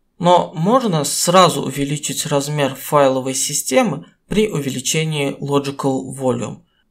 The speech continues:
Тот же L V extend, но с ключом R. Как видите, никаких лишних действий.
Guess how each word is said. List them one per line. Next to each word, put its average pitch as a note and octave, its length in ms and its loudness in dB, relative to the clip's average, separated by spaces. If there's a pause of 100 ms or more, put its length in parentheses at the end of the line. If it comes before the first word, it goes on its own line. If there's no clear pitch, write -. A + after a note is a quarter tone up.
Тот D#3+ 240 6
же C#3 140 -2 (120)
L C#3+ 200 0
V C#3+ 280 2
extend, C4 580 -2 (420)
но A3 180 2
с - 80 4
ключом D#3+ 680 -2
R. A#2 280 -4 (880)
Как C#3+ 300 0
видите, E3 800 -2
никаких C#3 640 -2
лишних C#3 520 -4
действий. C3 640 -4